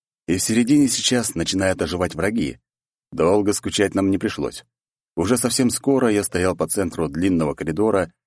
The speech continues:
и отстреливал всех, кто только выходил из него. Были моменты, когда врагов становилось слишком много, и они успевали добежать к нам.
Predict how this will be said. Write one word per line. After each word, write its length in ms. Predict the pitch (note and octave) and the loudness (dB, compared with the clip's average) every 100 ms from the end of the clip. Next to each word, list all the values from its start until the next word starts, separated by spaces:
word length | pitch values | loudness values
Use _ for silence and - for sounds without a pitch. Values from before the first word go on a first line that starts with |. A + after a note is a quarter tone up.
| - | -4
и 60 | A2+ | -2
отстреливал 540 | C#3 - C#3+ C3 A#2 | 0 0 0 2 0
всех, 420 | G2+ - C#3+ - | 0 0 0 0
кто 160 | - - | -6 -6
только 260 | E2+ - D2 | -4 -2 -4
выходил 440 | D#2 G2 A#2 D#2 | -2 0 2 0
из 100 | C2 | -2
него. 280 | C#2 C2 - _ _ _ _ - | -4 -6 -8 _ _ _ _ -4
Были 240 | F2+ C#3+ | 2 4
моменты, 420 | A#2 A2 C3 A2 | 4 2 0 0
когда 280 | - E2+ E2+ | -6 -4 -2
врагов 360 | E2 E2+ G#2 G2+ | -2 0 -2 -2
становилось 440 | - E2+ F2+ E2 | -4 -2 0 -2
слишком 340 | F2 E2 G2+ B2 | -4 -4 0 2
много, 360 | C3+ C#2+ C2+ _ _ _ - | 2 -2 -6 _ _ _ -2
и 40 | |
они 280 | F2+ F#2 G2 | 0 0 0
успевали 440 | F2 G2+ A2+ A#2+ | -2 0 0 0
добежать 460 | E2 D#2+ G2+ B2 D#2+ | 0 -2 0 0 -2
к 60 | - | -4
нам. 240 | C2+ - | -6 -8